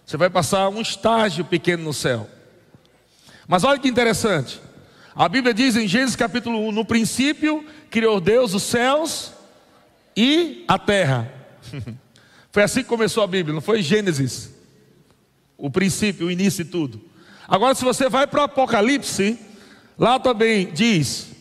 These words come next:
"Novos céus e nova terra." Veja que a terra não acabou. Nós não passaremos a eternidade no céu. Nós voltaremos para uma nova terra.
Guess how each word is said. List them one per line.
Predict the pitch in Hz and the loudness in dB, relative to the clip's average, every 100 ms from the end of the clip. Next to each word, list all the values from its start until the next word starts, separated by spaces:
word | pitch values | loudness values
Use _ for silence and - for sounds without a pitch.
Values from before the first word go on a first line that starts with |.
| _ _ _ _ _ _ _ | _ _ _ _ _ _ _
"Novos | 175 185 233 226 208 | -4 2 2 2 0
céus | - 226 262 294 - 196 | 0 2 2 0 -4 -4
e | |
nova | 202 202 269 285 285 - - - - - - - | 0 2 2 0 -2 -6 -20 -20 -20 -20 -14 -2
terra." | 139 123 120 117 - - - _ - | 0 0 -2 -6 -16 -20 -20 _ -2
Veja | 254 277 | 0 2
que | 262 | 0
a | |
terra | - 247 240 | 2 2 2
não | 247 | 0
acabou. | 233 190 202 185 - - - - _ _ _ _ _ _ _ _ _ _ _ _ _ - _ _ _ _ _ _ _ _ _ _ _ | 0 0 0 -2 -10 -20 -20 -20 _ _ _ _ _ _ _ _ _ _ _ _ _ -20 _ _ _ _ _ _ _ _ _ _ _
Nós | - 214 247 | 2 4 4
não | 269 | 2
passaremos | 262 262 269 247 285 240 | 2 2 2 2 2 0
a | |
eternidade | 233 233 220 185 196 175 | 0 0 0 0 0 -2
no | 175 | -4
céu. | - 143 117 - - - _ _ _ _ _ _ _ _ _ _ _ _ _ _ _ | -2 -2 -4 -12 -20 -20 _ _ _ _ _ _ _ _ _ _ _ _ _ _ _
Nós | - 180 | 0 0
voltaremos | 139 240 226 233 220 247 294 240 - | 2 2 4 4 4 4 2 -2 -2
para | 208 196 | 0 2
uma | 185 | 0
nova | 170 196 165 | 0 0 0
terra. | 156 151 117 101 | 0 0 0 -4